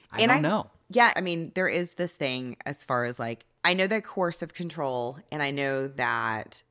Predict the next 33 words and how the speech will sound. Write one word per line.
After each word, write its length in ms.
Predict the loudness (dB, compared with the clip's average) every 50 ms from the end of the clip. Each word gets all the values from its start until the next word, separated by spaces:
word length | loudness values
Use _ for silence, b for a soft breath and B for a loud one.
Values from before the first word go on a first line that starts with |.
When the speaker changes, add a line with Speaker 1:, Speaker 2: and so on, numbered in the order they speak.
| _ _
Speaker 2:
relationships 1000 | -8 -6 -2 0 0 0 0 -2 -6 -6 -8 -4 -2 -2 -2 -4 -6 -14 -20 -20 -20 _ _ _
are 460 | 0 0 2 2 0 0 -2 -4 -8 -12 _ _ _ _
complicated. 640 | -12 -6 -6 -6 -6 -6 -10 -8 -8 -8 -8 -6 -4 -2
Speaker 1:
Ugh, 180 | -2 -2 -2 B B B B B B
yes. 220 | -10 -6 -2 0 0
Speaker 2:
And 140 | 0 0
she 240 | -2 -2 0 0 0
was 240 | 0 0 -2 -2 -4 -6
Speaker 1:
Especially 340 | 0 4 4 4 4 6 6
when 100 | 6 6
there's 180 | 6 6 4 0
citizenship 680 | 0 0 0 0 0 2 0 0 0 0 -2 -2 -2
on 80 | -2 -2
the 80 | -2
line. 260 | -2 -2 -2 -2 -2 -2
Like, 160 | -4 -2 0
that's 160 | 0 0 0
another 480 | 0 0 2 2 2 4 4 4 2 2
power 460 | 0 -4 -2 0 2 2 2 2 2
dynamic 480 | 0 -2 -2 -2 -4 -6 -6 -6 0 4
Speaker 2:
Yeah. 220 | 6 8 8 8
Speaker 1:
that's 140 | 6 4 2
entered 100 | -4 -4
into 240 | -4 -6 -6 -8 -10
this. 240 | -12 -10 -6 -2 -2
Speaker 2:
So, 340 | 0 2 2 4 4 4 4 4
and 140 | 4 4 6
I 140 | 6 4 4
have 200 | 2 0 -2 -2
heard 600 | -2 0 2 2 4 4 2 2 0 0 -4 -6 -6
that 200 | -6 -6 -6 -6
power 340 | -6 -2 0 0 0 0 -2
dynamic 720 | 0 -2 -2 -2 -2 -4 -6 -6 -6 -6 -8 -8 -12 -16